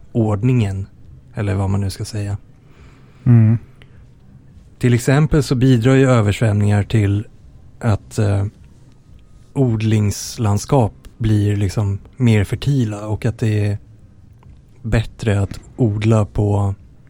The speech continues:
Speaker 1: den typen av sediment.
Speaker 2: Mm. Ja, om det nu inte är saltvatten då, ska vi
Speaker 1: Ja, absolut.
Speaker 2: kanske säga.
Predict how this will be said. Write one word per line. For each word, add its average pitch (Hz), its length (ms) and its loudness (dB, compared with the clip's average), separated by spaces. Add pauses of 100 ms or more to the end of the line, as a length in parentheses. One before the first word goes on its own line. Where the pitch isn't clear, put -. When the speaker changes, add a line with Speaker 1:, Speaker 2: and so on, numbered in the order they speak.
(640)
Speaker 1:
den 113 260 2
typen 107 320 -2
av 98 80 -2
sediment. 110 720 -2 (300)
Speaker 2:
Mm. 117 300 6 (140)
Ja, 120 140 2
om 117 140 4
det 107 80 2
nu 110 180 4
inte 107 280 2
är 101 80 0
saltvatten 110 760 -4
då, 117 100 -6 (300)
ska - 180 -8
vi 110 200 -4
Speaker 1:
Ja, 120 300 2
absolut. 113 340 -4
Speaker 2:
kanske 107 280 -6
säga. 113 200 -6